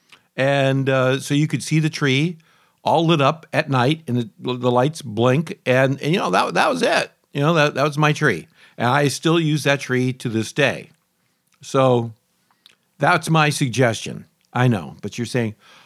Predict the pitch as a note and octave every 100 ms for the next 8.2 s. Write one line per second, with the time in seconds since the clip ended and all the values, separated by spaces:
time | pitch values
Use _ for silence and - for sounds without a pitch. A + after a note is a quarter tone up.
0 | _ - G#3+ A3 A#3 A#3 A#3 F#3+ E3+ -
1 | F#3 G3 G3 G3 F#3+ F#3+ F#3+ F#3+ F#3+ F#3
2 | F3 D3+ B2 A2 C3 C3+ B2+ G#2+ G#2+ -
3 | A#2 A2+ A2 A#2 - C#3 C#3 - - _
4 | _ - C#3 D3 - D3+ G3+ F3 F3+ F#3+
5 | D3 C3 B2+ - B2+ B2 A#2+ B2 - A#2
6 | D#2+ - _ _ _ _ _ _ _ _
7 | _ - B2+ C#3+ - C#3 C#3 A3+ F#3 B2+
8 | C3